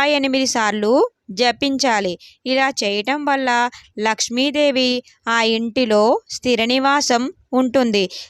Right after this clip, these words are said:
స్త్రీలకు వైధవ్యం కలగదు. ముత్తైదువుగా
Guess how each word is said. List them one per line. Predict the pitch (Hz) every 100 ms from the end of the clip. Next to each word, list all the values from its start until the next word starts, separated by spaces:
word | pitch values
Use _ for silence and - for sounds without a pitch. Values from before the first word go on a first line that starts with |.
| -
స్త్రీలకు | - 247 269 285 302 269 254 262 - _ 190
వైధవ్యం | 214 214 233 277 254 240 233 427 _ -
కలగదు. | 247 247 240 240 208 185 _ _ 214
ముత్తైదువుగా | 226 208 269 269 294 294 277 247